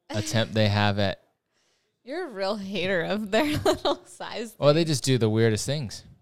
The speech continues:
Speaker 2: Okay. On this day, your baby weighs as much as a six-pack can of beer. Interesting.
Speaker 1: How much does that weigh?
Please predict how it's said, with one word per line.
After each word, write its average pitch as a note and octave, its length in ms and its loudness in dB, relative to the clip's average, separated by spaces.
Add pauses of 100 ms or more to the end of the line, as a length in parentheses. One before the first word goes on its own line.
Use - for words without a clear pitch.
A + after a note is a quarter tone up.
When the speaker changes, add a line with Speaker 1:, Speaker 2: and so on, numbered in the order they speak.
(500)
Speaker 2:
Okay. A3+ 480 -4 (1040)
On G#3+ 180 2
this E4+ 240 -2
day, G#3 560 0
your G#3 160 0
baby A#3 380 2
weighs G3+ 600 2
as F#3+ 260 -2
much G3 400 -8
as G3+ 160 2
a F3 80 -2
six-pack - 1000 -4
can F#3+ 480 -2 (1040)
of F#3+ 240 -10
beer. F#3+ 340 -8 (2000)
Interesting. G3+ 500 -14 (1080)
Speaker 1:
How G2 100 -2
much G2 160 -2
does F#2+ 100 -4
that F2+ 100 2
weigh? G2+ 220 0